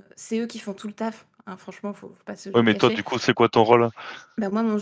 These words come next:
Speaker 1: mon rôle, c'est de leur dire, par exemple : « Ah, tel mini-jeu est cool, mais il est pas assez bien équilibré. Peut-être qu'il faudrait, euh, mettre plus ou moins d'objets. Euh, il manque peut-être telle fonctionnalité pour que le jeu, euh, fonctionne un peu mieux. » C'est vraiment du,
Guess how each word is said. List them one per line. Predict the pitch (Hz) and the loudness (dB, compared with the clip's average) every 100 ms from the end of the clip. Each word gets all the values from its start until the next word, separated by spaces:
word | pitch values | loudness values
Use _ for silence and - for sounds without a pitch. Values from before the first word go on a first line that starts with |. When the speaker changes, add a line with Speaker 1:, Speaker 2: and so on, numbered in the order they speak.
| 208 | -4
Speaker 1:
mon | 202 196 | -4 -2
rôle, | 220 | -2
c'est | 247 202 | -2 -4
de | |
leur | 196 175 | -8 -8
dire, | 214 | -12
par | 208 | -10
exemple : « | 190 196 214 - | -10 -10 -14 -12
Ah, | 196 208 190 | -10 -8 -10
tel | 214 208 | -10 -10
mini-jeu | 208 208 233 | -8 -8 -8
est | 233 | -10
cool, | 233 269 262 | -8 -6 -4
mais | 226 | -2
il | 190 | -4
est | |
pas | 190 214 | -6 -10
assez | 208 226 | -10 -10
bien | 208 214 | -8 -8
équilibré. | 208 220 214 226 233 | -8 -10 -10 -8 -10
Peut-être | 220 202 196 | -10 -12 -12
qu'il | 214 | -14
faudrait, | - 190 196 202 208 | -12 -10 -8 -6 -6
euh, | 196 185 | -8 -8
mettre | 185 190 | -10 -12
plus | - - 202 208 202 208 | -16 -16 -12 -10 -12 -12
ou | |
moins | 190 190 196 202 | -12 -10 -10 -10
d'objets. | 208 196 196 202 202 208 - - _ _ - | -12 -12 -10 -8 -8 -12 -16 -20 _ _ -14
Euh, | 196 190 185 190 | -10 -10 -10 -4
il | 220 | -2
manque | 226 233 | -2 -6
peut-être | 220 208 208 _ | -10 -10 -10 _
telle | - 240 | -8 -8
fonctionnalité | 226 226 226 226 233 226 220 214 | -6 -6 -4 -4 -4 -4 -4 -4
pour | 196 | -8
que | - 196 | -12 -12
le | |
jeu, | 185 196 202 202 | -8 -8 -6 -6
euh, | 180 180 175 196 196 | -8 -12 -14 -16 -14
fonctionne | - 202 214 | -12 -8 -6
un | 202 | -6
peu | 202 | -4
mieux. » | 220 214 208 - _ - | -2 -2 -4 -14 _ -10
C'est | 214 | -6
vraiment | 208 208 220 247 | -4 -4 -4 -4
du, | 233 190 190 175 175 180 | -6 -8 -14 -16 -16 -20